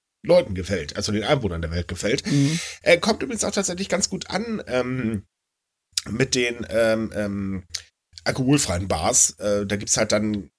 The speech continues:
Speaker 1: also minimal, da sind da vielleicht ein paar Prozent mal drin, aber das größte Teil des Angebots ist halt eben alkoholfrei. Da gibt's dann so Weine,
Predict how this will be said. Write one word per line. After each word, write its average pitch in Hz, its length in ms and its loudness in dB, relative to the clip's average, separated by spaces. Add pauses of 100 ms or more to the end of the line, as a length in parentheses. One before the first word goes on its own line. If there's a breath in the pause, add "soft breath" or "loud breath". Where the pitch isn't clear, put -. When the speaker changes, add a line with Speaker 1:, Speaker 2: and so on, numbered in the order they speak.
(380)
Speaker 1:
also 117 280 -6
minimal, 113 640 2
da 117 80 6
sind 127 180 -6
da 120 60 -2
vielleicht 110 260 -2
ein 104 60 -10
paar 120 200 -2
Prozent - 400 -2
mal 127 160 -2
drin, 135 240 -4
aber 110 140 0
das 107 160 -4
größte 131 240 0
Teil 120 200 0
des 120 120 -6
Angebots 123 380 -8
ist 135 180 0
halt 95 140 -2
eben 85 160 -8
alkoholfrei. 90 480 -6
Da 104 80 -4
gibt's 104 160 -2
dann 98 80 -4
so 92 140 -2
Weine, 104 460 0